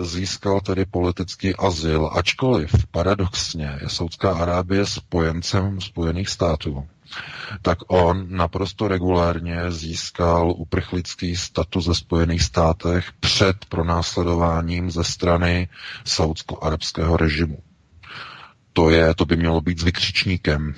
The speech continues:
někde, to nedává smysl. Jenom to pouze ukazuje na všechny konotace, k kterým se ještě dostaneme. Ehm, on, eh, tento novinář, eh, se v poslední době, eh,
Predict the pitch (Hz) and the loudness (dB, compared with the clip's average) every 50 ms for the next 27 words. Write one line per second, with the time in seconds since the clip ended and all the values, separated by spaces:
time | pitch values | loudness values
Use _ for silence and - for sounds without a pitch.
0 | - - 87 85 82 80 76 71 67 - - 78 80 78 80 80 80 80 82 85 | -8 0 2 2 4 4 2 0 0 2 2 4 4 6 6 6 6 6 4 4
1 | 85 - - - 85 82 - - - 73 76 - - 73 - - - - 78 78 | 2 0 -2 -4 -4 -4 -4 -4 -6 -6 -8 -10 -12 -14 -14 -10 -6 -4 -2 -2
2 | 80 82 - 80 - 85 85 82 - 90 76 80 80 - 85 80 78 76 82 85 | -2 -2 -4 -2 0 0 0 2 2 2 0 0 0 2 2 2 4 4 6 6
3 | 85 85 82 80 78 78 - - 87 - - 87 85 82 82 82 82 82 - - | 6 6 6 4 2 0 0 -2 -2 -2 0 0 2 4 4 4 2 2 2 2
4 | 85 80 82 80 - - 80 - - - 85 82 - - _ - 82 82 82 - | 4 4 4 4 2 0 -2 -2 -4 -2 -2 -2 -2 -4 _ -4 -2 -2 -2 0
5 | - 87 80 - - 87 85 80 - - 87 80 71 67 67 - - - - - | 0 0 0 0 0 0 2 0 2 2 2 2 2 -2 -4 -10 -12 -14 -20 -18
6 | - - - - - - - - - - - - - - - - - - 85 80 | -16 -14 -10 -8 -6 -6 -6 -6 -6 -6 -6 -6 -8 -10 -10 -6 -2 2 4 6
7 | 80 80 78 78 76 78 78 76 76 73 78 - - - _ _ - - _ _ | 6 6 6 4 4 2 0 0 -2 -2 -4 -8 -12 -20 _ _ -20 -20 _ _
8 | _ _ _ - 95 104 113 123 127 131 131 127 123 117 104 101 98 98 95 92 | _ _ _ 4 6 6 6 6 4 4 4 4 2 2 2 2 2 2 4 4
9 | 90 85 82 82 82 80 80 80 78 76 73 - 76 - 98 107 110 127 113 92 | 4 4 2 2 2 0 0 -2 -2 -4 -6 -6 -2 -2 0 2 4 4 4 4
10 | 90 90 90 92 92 92 95 101 104 107 - - - - 104 92 92 90 87 87 | 4 4 2 2 2 2 2 2 0 0 -2 -4 -4 -2 0 0 0 0 0 -2
11 | 87 85 85 - - - 101 87 - - 98 92 - - 120 117 117 104 87 87 | -2 -4 -4 -4 -2 0 0 0 0 -2 -4 -4 -2 -2 -2 -2 0 -2 0 0
12 | 85 85 82 92 92 95 95 104 107 104 - - 107 92 - - | 0 0 2 2 4 4 4 2 2 -2 -4 -10 -14 -16 -16 -12